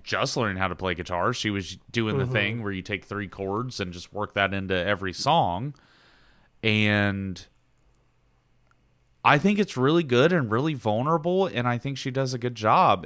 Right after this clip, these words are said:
Speaker 1: And, and then I thought I wanted to include this about the part coming from the music industry side of it, is that there is so much pressure that we don't understand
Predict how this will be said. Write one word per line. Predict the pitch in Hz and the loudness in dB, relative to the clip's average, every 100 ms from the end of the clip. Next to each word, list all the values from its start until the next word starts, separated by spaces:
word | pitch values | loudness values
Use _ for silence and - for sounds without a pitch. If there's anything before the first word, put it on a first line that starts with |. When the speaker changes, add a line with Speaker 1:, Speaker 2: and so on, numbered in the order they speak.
| - | -6
Speaker 1:
And, | 110 | -4
and | 107 107 98 | -4 -6 -4
then | 139 202 180 | 0 0 0
I | 110 | -2
thought | 101 117 107 101 90 - _ _ _ _ _ - | 0 0 2 0 -2 -10 _ _ _ _ _ -2
I | 117 | -2
wanted | 110 131 202 180 | 0 0 2 2
to | 127 110 | 2 0
include | 95 110 104 92 | -6 -8 -8 -6
this | 101 95 | -6 -6
about | 92 - - 123 113 - | -10 -8 2 2 2 -2
the | |
part | - 110 104 - | -8 -2 -2 -2
coming | - 101 90 | -8 -8 -8
from | 104 90 | -8 -8
the | 85 | -8
music | 87 104 127 101 95 | -6 2 2 2 -2
industry | 90 85 - 90 87 78 _ _ - | -4 -6 -8 -8 -8 -10 _ _ -10
side | - 104 90 | 2 4 4
of | 82 82 | 2 -4
it, | 82 78 - - - _ | -4 -6 -14 -20 -20 _
is | - 95 82 | -2 0 0
that | - 95 90 - - _ _ | 4 4 4 -2 -20 _ _
there | 120 190 220 131 | 2 8 8 8
is | - | 4
so | - 110 | 0 0
much | 95 - | -4 -8
pressure | - 92 85 95 85 | -2 -2 0 -4 -2
that | 85 87 | -4 -4
we | 90 | -6
don't | 82 82 - | -6 -8 -8
understand | 82 78 - 80 78 78 76 | -10 -10 -12 -10 -10 -10 -12